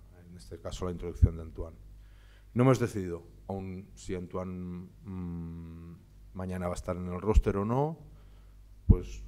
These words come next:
no lo hemos decidido porque creemos que nos podemos tomar este tiempo, estas, este tiempo de este día, acabar de ver si al final lo que más nos importa es introducir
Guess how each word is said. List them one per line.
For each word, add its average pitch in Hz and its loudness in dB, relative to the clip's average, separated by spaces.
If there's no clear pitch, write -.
no 104 0
lo 110 4
hemos 107 2
decidido 110 6
porque - 12
creemos 101 -2
que 98 0
nos 92 2
podemos 90 2
tomar 87 -2
este - -4
tiempo, 98 -2
estas, - -8
este - -12
tiempo 87 2
de 85 0
este 90 0
día, 135 6
acabar 95 -2
de 98 -2
ver 98 -2
si - 0
al 82 -4
final 95 -6
lo 90 -6
que - -12
más 90 -8
nos 92 -10
importa 90 -6
es - -8
introducir 92 -8